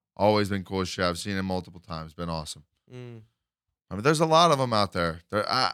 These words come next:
Speaker 1: and I've got to the point right now where it's like, you, if you do certain things and you're in the scene enough, like, whether it's L A or Miami or New York or whatever it is, you kinda find out quick, like, who your real ones are. And,
Speaker 2: Mm-hmm.
Speaker 1: and you roll with them and you trust, like,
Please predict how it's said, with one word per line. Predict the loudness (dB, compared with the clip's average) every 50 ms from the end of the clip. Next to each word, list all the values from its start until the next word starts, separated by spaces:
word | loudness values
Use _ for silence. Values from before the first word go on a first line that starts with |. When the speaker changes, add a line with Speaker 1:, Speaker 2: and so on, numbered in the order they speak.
| -4 -2
Speaker 1:
and | 0 2 4
I've | 4 4 4
got | 4 2 0
to | 0
the | -4
point | -2 0 2 2 4
right | 4 2 4
now | 4 4 4 6 4
where | 4 4 2
it's | 2 2 2
like, | 2 2 2 0 -4
you, | -8 -8 -8 -10 _ _ _ _ _
if | -20 -14 -12
you | -12
do | -6 -4 -2 -2
certain | -2 0 -2 -2 -2 -2
things | 0 0 0 0 0 -4
and | -4 -4
you're | -2 -2
in | -2 -2
the | -2 -4
scene | -4 -4 -4 -4 -6
enough, | -2 0 0 0 2
like, | 0 -4 -4 -2
whether | -2 -2 -2 -2 -4
it's | -6 -6
L | -6 -4 0 2
A | 4 4 6 4 4
or | 2
Miami | 0 -4 -2 0 2 2 2 0 0 -2
or | -2
New | -4 -4
York | -4 -2 0 0 0 0 0 -2
or | -4
whatever | -2 0 2 2 2 0 2
it | 2
is, | 2 2 0 -2 -8 _ _ _ _ _ _ _ _ _ _ _ _ _ -12
you | -12
kinda | -4 0 2 2 2 2
find | 2 0 2 2 4 4 4
out | 4 4 2 0
quick, | -4 -2 -2 0 0 0
like, | -4 -6 -4
who | -4 -4 -4
your | -2 -2 -2
real | -2 0 0 0 -2
ones | -4 -6 -4
are. | -4 -4 -4 -4 -6 -8 _ _ _ _ _
And, | -16 -16 -16 -14
Speaker 2:
Mm-hmm. | -14 -12
Speaker 1:
and | -8 -6
you | -6 -2
roll | 0 2 2 4 2
with | 0 -2
them | -4 -8 -8
and | -8
you | -8 -8
trust, | -8 -2 0 2 2 2 2 2
like, | 0 0 0 -4